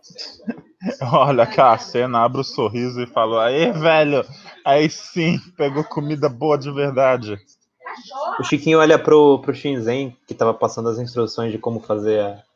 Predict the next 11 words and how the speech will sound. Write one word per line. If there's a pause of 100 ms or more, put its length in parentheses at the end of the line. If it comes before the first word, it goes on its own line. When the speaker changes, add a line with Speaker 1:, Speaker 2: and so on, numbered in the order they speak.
(260)
Speaker 2:
a
tal, (840)
a
tal
coxinha,
assim.
Ele
já
tava
pegando, (460)
é,